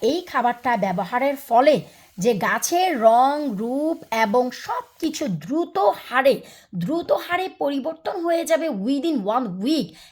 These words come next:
এক সপ্তাহের ভিতরে। To be honest, তোমরা যদি ভিডিও নজর রাখো,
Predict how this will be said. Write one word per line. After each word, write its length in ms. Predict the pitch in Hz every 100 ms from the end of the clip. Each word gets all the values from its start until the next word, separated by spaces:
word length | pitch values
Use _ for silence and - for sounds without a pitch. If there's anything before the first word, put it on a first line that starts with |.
| _
এক 240 | - 220 226
সপ্তাহের 800 | - - - 294 - 349 302 277
ভিতরে। 420 | 185 185 196 185 - - - 277
To 60 |
be 120 | 277
honest, 400 | 277 269 370 415 -
তোমরা 220 | 262 247
যদি 220 | 226 247
ভিডিও 360 | 180 214 247 285
নজর 420 | 208 240 294 247
রাখো, 240 | 214 269